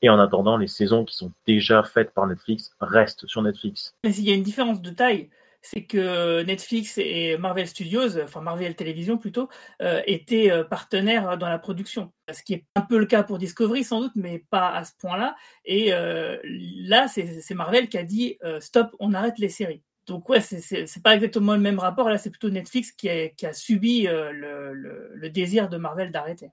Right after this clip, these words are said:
Speaker 2: Et tout à, t'as raison, dans l'idée,
Speaker 1: Je,
Speaker 2: c'est
Speaker 1: je
Speaker 2: le
Speaker 1: dis,
Speaker 2: même
Speaker 1: je
Speaker 2: genre
Speaker 1: dis juste
Speaker 2: de,
Speaker 1: ça
Speaker 2: de
Speaker 1: parce
Speaker 2: délire.
Speaker 1: qu'en fait, euh, c'est aussi pour ça que je m'y attendais à un moment donné à ce que ça arrive. Euh, c'est qu'en fait, je vois que C B S, euh, All Access, devenu Paramount Plus, en quelque sorte, suit,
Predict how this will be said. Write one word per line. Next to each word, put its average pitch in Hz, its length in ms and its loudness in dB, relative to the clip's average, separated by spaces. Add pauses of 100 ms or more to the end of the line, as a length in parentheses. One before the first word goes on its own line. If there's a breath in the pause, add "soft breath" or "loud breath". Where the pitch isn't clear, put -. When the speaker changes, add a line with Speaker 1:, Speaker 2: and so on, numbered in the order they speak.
(200)
Speaker 2:
Et 175 80 -2
tout 208 120 -2
à, 214 140 8
t'as 202 140 2
raison, 226 360 6
dans 180 220 -4
l'idée, 180 400 6
Speaker 1:
Je, 190 60 4
Speaker 2:
c'est - 100 -2
Speaker 1:
je - 60 2
Speaker 2:
le 110 60 6
Speaker 1:
dis, - 40 2
Speaker 2:
même - 140 2
Speaker 1:
je - 100 2
Speaker 2:
genre - 80 4
Speaker 1:
dis 120 60 -2
juste 160 200 0
Speaker 2:
de, 127 60 6
Speaker 1:
ça 156 180 6
Speaker 2:
de - 40 2
Speaker 1:
parce - 120 0
Speaker 2:
délire. 170 60 -2
Speaker 1:
qu'en 113 120 4
fait, 135 320 2
euh, 101 380 2 (160)
c'est - 140 8
aussi 120 200 4
pour 120 160 2
ça 143 120 6
que 123 60 0
je 113 60 0
m'y 107 80 4
attendais 110 360 2
à 90 80 -2
un 92 60 2
moment 98 160 2
donné 113 140 6
à 95 60 4
ce - 80 -8
que 101 80 -10
ça 95 180 4
arrive. 107 280 4 (540)
Euh, 98 260 4
c'est - 180 -4
qu'en 104 120 2
fait, 123 180 4
je 104 80 -4
vois 113 140 6
que 104 140 -2
C - 240 -8
B 110 100 0
S, 120 340 2
euh, 98 420 4
All 104 120 8
Access, 110 300 4
devenu 104 220 0
Paramount 104 320 4
Plus, - 320 -4 (320)
en - 200 -4
quelque 110 240 2
sorte, 135 180 4
suit, 147 540 0